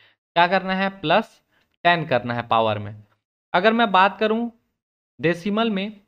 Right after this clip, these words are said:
दस की घात में, तो यहाँ देखिए दस की घात तीन, दस की घात छः, दस की घात नौ, दस की घात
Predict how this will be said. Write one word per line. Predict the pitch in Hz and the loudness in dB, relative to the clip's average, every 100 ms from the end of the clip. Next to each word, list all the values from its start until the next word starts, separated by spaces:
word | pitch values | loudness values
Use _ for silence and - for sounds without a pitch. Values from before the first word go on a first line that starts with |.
| - | -16
दस | 127 185 220 | 2 2 2
की | - 226 - 139 | -2 -4 -4 -10
घात | 123 131 135 139 | -12 -2 -2 -2
में, | 131 170 - _ _ | -6 -10 -14 _ _
तो | 190 | -2
यहाँ | 202 220 | 0 0
देखिए | 220 226 | 0 -2
दस | 170 190 - | 0 0 0
की | 233 | -4
घात | 208 214 214 | 0 0 0
तीन, | 220 247 240 170 127 | -4 -4 -4 -12 -2
दस | 170 180 | -2 0
की | 214 | -4
घात | 175 208 240 - | 0 0 -2 -12
छः, | - 165 202 170 | -2 -2 -2 -6
दस | 131 165 - | -6 -6 -6
की | 175 | -6
घात | 156 190 - _ - | -2 -2 -4 _ -10
नौ, | 123 147 214 - | -4 -4 -4 -10
दस | 123 147 - | -8 -8 -8
की | 151 | -8
घात | 143 196 | -6 -8